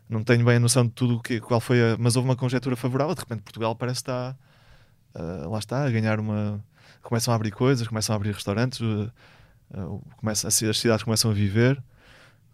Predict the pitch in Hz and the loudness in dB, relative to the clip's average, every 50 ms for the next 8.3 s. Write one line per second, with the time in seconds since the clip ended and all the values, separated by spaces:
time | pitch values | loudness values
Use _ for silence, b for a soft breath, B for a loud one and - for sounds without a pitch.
0 | _ _ - - 110 - - 110 98 101 113 120 123 123 131 131 - 139 135 - | _ _ -12 -10 -6 -2 -2 0 0 2 2 4 4 4 2 2 0 -2 0 0
1 | 139 135 - - - 131 135 135 131 135 139 127 131 135 139 139 - 175 151 135 | 0 0 0 0 4 4 6 6 4 2 0 2 4 6 4 6 6 4 4 4
2 | - 120 123 123 127 127 131 147 143 151 139 143 143 139 131 127 127 123 123 123 | 4 4 4 6 6 6 4 4 2 2 2 2 0 0 2 2 2 2 2 2
3 | 120 107 104 110 110 110 135 165 - - _ _ _ _ _ _ _ _ _ _ | 2 2 4 4 4 4 4 0 -4 -10 _ _ _ _ _ _ _ _ _ _
4 | _ - - 117 - 131 127 - 120 117 123 120 117 120 131 123 127 127 139 131 | _ -8 -6 -2 -2 -2 -2 -2 -2 0 2 2 2 4 2 2 2 2 -2 -4
5 | - 139 117 113 - - 151 135 - _ _ 190 156 147 - - - - - - | -2 -2 -4 -4 -4 -4 -6 -6 -6 _ _ -12 -12 -10 -10 -10 -10 -10 -10 -12
6 | - _ _ _ - - - 135 139 135 131 139 131 123 120 120 123 120 - 127 | -16 _ _ _ -12 -8 -4 -2 -2 2 4 4 4 6 4 4 2 2 4 2
7 | 123 127 123 139 131 113 117 117 b b b b b - - 131 120 - - 131 | 2 4 4 4 4 4 2 0 b b b b b 0 2 4 4 6 8 8
8 | 123 117 117 117 113 113 | 8 8 8 6 6 4